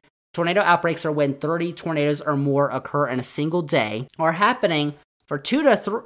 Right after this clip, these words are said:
two or three days a year, rather than on a single day every couple of years like in the past. And we really don't know if climate change is having an impact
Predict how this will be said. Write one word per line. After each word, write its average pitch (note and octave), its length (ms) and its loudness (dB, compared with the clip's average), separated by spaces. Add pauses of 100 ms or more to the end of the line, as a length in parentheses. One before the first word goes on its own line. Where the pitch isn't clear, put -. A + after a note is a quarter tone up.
two C4 180 -4
or A3 100 4
three A#3 260 -4
days G3 280 4
a D#3 60 2
year, C#3+ 420 0 (360)
rather G3+ 280 6
than E3+ 160 0
on D#3+ 160 4
a D3 40 -2
single G3+ 400 -2
day E3+ 280 4
every D3+ 280 0
couple F#3+ 340 0
of A#2 100 -2
years A#2+ 280 -4
like - 160 -2
in B2 80 -2
the A2+ 80 -6
past. C#3+ 520 0
And C3 80 -4
we B2+ 100 -2
really C4+ 280 -2
don't F3+ 300 2
know E3 480 2 (100)
if C#3 160 -6
climate D3 360 2
change C#3 220 -2
is C3 140 -4
having B2+ 300 -2
an B2 60 -4
impact A#2 480 -8